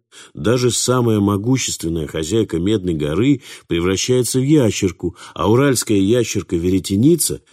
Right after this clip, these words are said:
безногая, как змея. На нижнем ярусе, в подземном мире духов, на бляшках изображены кони и пауки. В сказах Бажова красавицу «Золотой волос» башкирский батыр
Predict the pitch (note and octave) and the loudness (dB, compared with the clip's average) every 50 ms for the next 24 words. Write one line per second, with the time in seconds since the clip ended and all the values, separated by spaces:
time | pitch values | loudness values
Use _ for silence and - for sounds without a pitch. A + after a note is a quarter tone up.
0 | _ - D#2 E2 A#2+ C3+ C3+ C3+ B2+ A#2 G2+ F2 D#2 D#2 D2 C#2 - F#2 G2 F#2+ | _ -12 -4 -2 -2 0 2 4 4 4 4 4 2 -2 -4 -4 -2 -2 -2 0
1 | G2+ A#2+ C3+ B2+ G2+ D#2 C2 A#1+ _ _ _ _ _ _ _ _ _ _ _ _ | 2 2 2 4 2 0 -2 -6 _ _ _ _ _ _ _ _ _ _ _ _
2 | _ _ _ - - F2+ G2 G#2 A2+ A#2+ A2 F2+ F2+ F2 F2 F2+ G2+ C3 D3+ D3+ | _ _ _ -6 -4 -2 2 2 2 2 2 0 0 -2 0 2 2 2 2 2
3 | A2+ D#2 - - - - - - - - E2 D#2+ D#2+ F#2+ G2+ F#2 F2 E2 D#2+ E2 | 0 -2 -4 -6 -10 -12 -16 -14 -8 -6 -4 -4 0 0 0 0 0 -2 -2 -2
4 | F2 F2+ F#2 F#2+ F#2 F#2 D#2+ C#2+ - - - - - _ _ - - - _ - | 0 0 0 -2 -2 -2 -4 -4 -4 -8 -16 -18 -18 _ _ -20 -20 -20 _ -6
5 | F2 F#2+ F#2 G2+ A#2+ C#3+ D#3 D3+ - - C#3 A#2 - - - G#2 F#2+ F#2 F#2 E2 | -4 -2 0 2 2 4 2 2 0 -2 -4 -4 -6 -6 -8 -6 -2 -2 0 2
6 | F#2+ G2 F#2+ F2+ F#2+ G#2 A2+ B2+ A#2+ - _ - - G#2 A2 G#2+ G#2+ G#2+ - - | 2 2 2 2 2 2 2 2 2 0 _ -4 0 2 4 4 4 2 0 0
7 | G2 F2 - G2+ G2+ G2 F#2+ - - C#2+ B1+ B1+ - _ _ _ _ _ _ _ | -4 -4 -2 0 0 0 -2 -4 -10 -12 -12 -12 -14 _ _ _ _ _ _ _
8 | - - - - - - - - G2+ A2 A2+ G2 G2+ F2+ D#2 D#2 F2+ E2+ D#2+ D2+ | -20 -20 -18 -8 -8 -6 -4 0 0 2 2 2 0 -2 -2 -2 -4 -4 -4 -2
9 | D#2+ G2+ B2 C#3 B2+ F#2+ C#2+ - _ - - - _ - D#2 E2+ E2 - - A#2 | 2 4 4 4 4 2 0 -4 _ -20 -20 -20 _ -6 -4 -4 -2 -2 0 0
10 | A#2+ A#2 G#2+ G2+ - - F#2 E2+ E2 E2+ E2+ F2 E2+ - G#2+ G2+ F2 E2+ F#2+ A#2+ | 2 2 2 0 0 0 -2 -2 -2 0 -2 -2 -2 0 2 2 2 2 4 4
11 | D3 D3 A2+ E2+ - - - _ _ _ _ _ _ - D#2+ F2 E2+ - - - | 4 4 4 2 -2 -6 -10 _ _ _ _ _ _ -6 -4 -4 -4 -4 -2 -2
12 | C#3+ B2+ - - - F3 F#2 F#2 F2 - D3+ D#3+ C#3 | -2 -2 0 -2 -2 -2 -2 -2 0 4 4 4 4